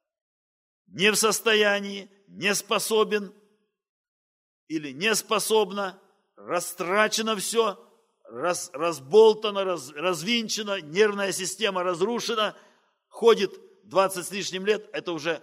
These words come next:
развалина, это уже не человек. Дьявол всё уничтожил, разрушил всё. Разрушил всё, нервную систему разрушено. Всё. И вот человек ходит.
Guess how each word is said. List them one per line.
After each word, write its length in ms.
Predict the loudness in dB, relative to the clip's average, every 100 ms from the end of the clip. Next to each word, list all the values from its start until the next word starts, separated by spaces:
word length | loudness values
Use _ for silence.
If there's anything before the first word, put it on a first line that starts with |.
| _
развалина, 840 | -12 -8 -8 -4 -2 -2 -4 -12 -14
это 160 | -14 -14
уже 160 | -14 -14
не 100 | -14
человек. 400 | -14 -12 -14 -18 _ _ _
Дьявол 540 | _ -4 0 0 -2 -8
всё 420 | -10 0 6 6
уничтожил, 720 | 6 -4 -4 -4 -4 -8 -16 _ _
разрушил 920 | -8 -2 0 0 -2 -2 -2 -4 -8 _ _ _
всё. 600 | -4 4 4 2 -10 _ _ _ _ _
Разрушил 460 | -8 -6 -6 -8 -8
всё, 180 | -10 -8
нервную 380 | -6 -8 -10 -14
систему 460 | -14 -12 -10 -10
разрушено. 560 | -12 -14 -18 -20 -20 _ _ _
Всё. 260 | -10 -10 _ _ _ _ _ _ _ _ _ _ _ _
И 80 | -14
вот 160 | -12
человек 300 | -14 -14 -18
ходит. 440 | -18 -10 -8 -8